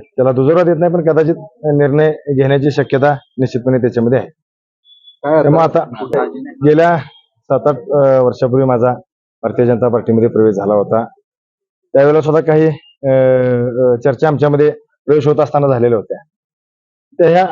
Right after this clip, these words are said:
Speaker 1: अ, सगळ्या प्रक्रियेमध्ये कुठं, अ, घडताना दिसल्या नाहीत. त्याचबरोबर राजकीय भवितव्य सुद्धा येणार, येण्या-, येत्या काळामधलं जे काय आहे आमचं, त्या राजकीय भवितव्याच्या दृष्टीनं मला हा निर्णय या ठिकाणी घ्यावा लागला. अ, निश्चित हा राजीनाम्याचा एक भाग वेगळा आहे आणि विधानसभा लढवणं हा एक भाग,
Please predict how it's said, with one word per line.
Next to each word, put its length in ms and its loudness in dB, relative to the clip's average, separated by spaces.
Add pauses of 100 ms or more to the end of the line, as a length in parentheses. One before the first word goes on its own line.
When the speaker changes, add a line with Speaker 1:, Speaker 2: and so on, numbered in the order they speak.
(140)
Speaker 1:
अ, 320 2
सगळ्या 260 0
प्रक्रियेमध्ये 540 2
कुठं, 240 0
अ, 360 -2
घडताना 380 0
दिसल्या 320 0
नाहीत. 200 0 (480)
त्याचबरोबर 320 2
राजकीय 260 0
भवितव्य 360 2
सुद्धा 260 0
येणार, 300 2
येण्या-, 380 0
येत्या 220 0
काळामधलं 520 0
जे 120 0
काय 160 -4
आहे 120 -6
आमचं, 240 -12 (640)
त्या 80 2
राजकीय 280 0
भवितव्याच्या 420 2
दृष्टीनं 320 0
मला 240 2 (360)
हा 100 2
निर्णय 340 0
या 60 2
ठिकाणी 260 0
घ्यावा 200 0
लागला. 880 -4
अ, 420 -4
निश्चित 480 0
हा 120 0
राजीनाम्याचा 540 0
एक 120 -2
भाग 160 0
वेगळा 280 2
आहे 60 2
आणि 120 2
विधानसभा 640 0
लढवणं 320 2
हा 180 0
एक 80 -4
भाग, 140 0